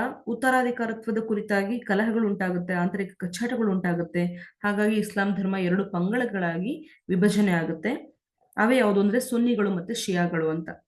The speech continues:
ಅಬೂಬಕರ್ ಮತ್ತೆ ಒಮರ್, ಉಥ್ಮನ್‌ರನ್ನ ಪೈಗಂಬರನ ಅಧಿಕೃತ ಉತ್ತರಾಧಿಕಾರಿಗಳು ಅಂತ ಏನ್ ನಂಬ್ತಾರೆ, ಅವ್ರ-, ಅವರು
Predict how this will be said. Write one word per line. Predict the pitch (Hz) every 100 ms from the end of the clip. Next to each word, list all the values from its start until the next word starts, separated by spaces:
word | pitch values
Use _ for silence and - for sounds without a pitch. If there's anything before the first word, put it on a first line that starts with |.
| _ _ _ _ _ _ _ _ -
ಅಬೂಬಕರ್ | 208 285 247 240 233 233 214
ಮತ್ತೆ | 190 202
ಒಮರ್, | 185 185 208 202 202 -
ಉಥ್ಮನ್‌ರನ್ನ | 190 220 - 220 214 208 170 185 180 226
ಪೈಗಂಬರನ | - 202 202 226 208 208
ಅಧಿಕೃತ | 180 233 - 247
ಉತ್ತರಾಧಿಕಾರಿಗಳು | 226 175 208 214 208 208 196 185 190
ಅಂತ | 185 185
ಏನ್ | 180 190
ನಂಬ್ತಾರೆ, | 180 175 175 175 302 - - - _
ಅವ್ರ-, | 220 240 247 -
ಅವರು | 202 214 277 254 359 480